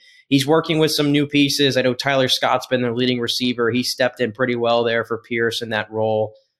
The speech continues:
Uh, but yeah, I've been impressed with Ben Bryant for the most part, but it always, I, for the most part, I've been impressed with this U C F defense up until last week. And again, I think other than the Arkansas game, this is probably, uh, his biggest test.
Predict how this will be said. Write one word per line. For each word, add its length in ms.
Uh, 360
but 180
yeah, 160
I've 180
been 100
impressed 340
with 140
Ben 220
Bryant 320
for 80
the 60
most 300
part, 240
but 120
it 100
always, 300
I, 140
for 80
the 60
most 340
part, 160
I've 140
been 100
impressed 340
with 80
this 160
U 120
C 200
F 140
defense 420
up 160
until 240
last 320
week. 260
And 120
again, 320
I 100
think 300
other 160
than 160
the 80
Arkansas 560
game, 280
this 140
is 80
probably, 480
uh, 180
his 180
biggest 320
test. 440